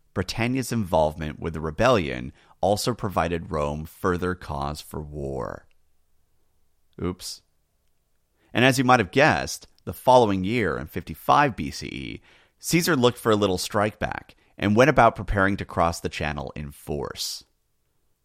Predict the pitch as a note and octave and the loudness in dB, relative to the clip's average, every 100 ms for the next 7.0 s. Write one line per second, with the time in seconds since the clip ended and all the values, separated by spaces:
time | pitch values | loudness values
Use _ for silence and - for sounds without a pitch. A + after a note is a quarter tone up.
0 | - F2+ A2 B2+ A2+ C3+ C#3 G2 C#2 E2+ | -8 0 2 2 -2 0 2 2 -2 -6
1 | E2+ - - G2+ F#2+ - - - _ _ | -8 -8 -6 0 0 0 -12 -20 _ _
2 | _ _ _ - G#2+ - D3+ D3 C3 A2 | _ _ _ -4 -2 2 4 6 2 -6
3 | - B2+ A#2 G2 - D3 D#3+ - - - | 0 4 4 2 -2 -4 -4 -8 -16 -2
4 | G#2+ G#2+ C3 C#3+ B2 - C3 A#2 - F#2 | 0 6 6 6 2 -2 0 0 -4 -6
5 | F2 F#2 F#2 G#2+ G#2 F#2 G#2+ F2+ A#1 - | -2 0 2 0 -2 2 2 2 -2 -8
6 | - F#2 D#2 - E2 D2 C#2 B1+ G1+ G1+ | -2 0 0 -2 -6 -4 -4 -6 -10 -14